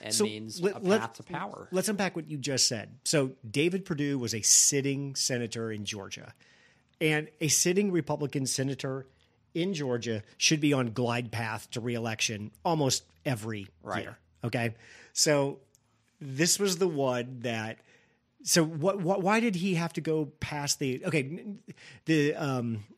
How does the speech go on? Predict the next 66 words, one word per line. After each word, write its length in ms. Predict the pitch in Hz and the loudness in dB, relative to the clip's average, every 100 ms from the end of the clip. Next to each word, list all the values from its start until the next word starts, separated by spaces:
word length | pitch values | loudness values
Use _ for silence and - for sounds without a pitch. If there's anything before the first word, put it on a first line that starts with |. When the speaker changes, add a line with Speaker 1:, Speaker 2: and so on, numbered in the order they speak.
| - | -8
Speaker 2:
uh, 120 | - | -6
I'm 120 | 147 | -2
going 240 | 139 156 135 | 2 2 2
through 120 | 143 | 0
the 80 | 117 | -2
Georgia 360 | 113 131 120 117 | -2 -2 2 2
Senate 280 | 123 117 | 2 0
Speaker 1:
Are 40 | 110 | -4
we 60 | |
Speaker 2:
election. 240 | 120 131 131 | -2 0 0
Speaker 1:
going 100 | 123 | 2
back 260 | 120 110 - | 2 2 -2
to 220 | 113 104 | -6 2
Speaker 2:
Yeah, 200 | 139 117 | 4 4
Speaker 1:
January? 240 | 143 208 | 2 0
Speaker 2:
th-, 60 | 214 | 4
Speaker 1:
Yeah, 80 | 175 | 8
Speaker 2:
nobody 320 | 185 185 175 | 8 10 8
Speaker 1:
but 40 | 165 | 8
Speaker 2:
got 180 | 151 147 | 4 2
the 60 | |
f-, 100 | 131 | 0
over 180 | 190 139 | 0 2
the 80 | 139 | 2
Speaker 1:
November, 300 | 156 143 165 | 6 4 4
Speaker 2:
fifty 140 | - | 2
percent, 280 | - 143 139 | 6 8 8
Speaker 1:
yeah, 40 | 131 | 6
Speaker 2:
so 140 | - | 4
Speaker 1:
so 20 | |
Speaker 2:
they 80 | 139 | 4
Speaker 1:
Georgia 100 | 131 | 6
Speaker 2:
had 80 | 143 | 6
to 60 | 147 | 6
Speaker 1:
has 100 | 135 | 4
Speaker 2:
do 60 | 139 | 4
Speaker 1:
that 80 | 127 | 6
Speaker 2:
the 40 | |
Speaker 1:
law. 180 | 123 117 | 6 6
Speaker 2:
runoff. 240 | 101 - | 2 -4
Speaker 1:
Right, 260 | 113 92 90 | -2 -2 -2
so 160 | - 120 | -2 0
Speaker 2:
Okay. 140 | 117 | 2
Speaker 1:
he 40 | 113 | 0
was 100 | - | -2
just 320 | 139 - 131 | -2 -2 -2
under 180 | 113 110 | -4 -6
fifty 300 | 120 104 113 | -6 -8 -10
percent, 380 | 113 - 98 | -10 -8 -8
so 100 | - | -8
they 120 | 104 98 | -6 -6
had 160 | 95 | -6
the, 160 | 101 95 | -8 -8
the 80 | 101 | -10
runoff 480 | 98 98 90 90 - | -10 -8 -8 -10 -12
in 160 | 95 90 | -14 -12
January, 460 | 90 92 101 107 | -12 -12 -14 -2
Speaker 2:
So, 260 | 180 165 165 - _ _ - | 2 2 0 -10 _ _ -6
Speaker 1:
yeah. 60 | |
Speaker 2:
so 160 | 185 185 | 0 0
you 180 | 170 214 | 2 2
were, 300 | 196 175 - | 2 2 -2
you 180 | 151 151 | -2 2
were 80 | |
sitting 320 | 123 180 202 226 | 4 4 2 0
comfortably, 760 | 170 131 - 117 110 107 127 | -2 -2 -4 -6 -6 -4 -6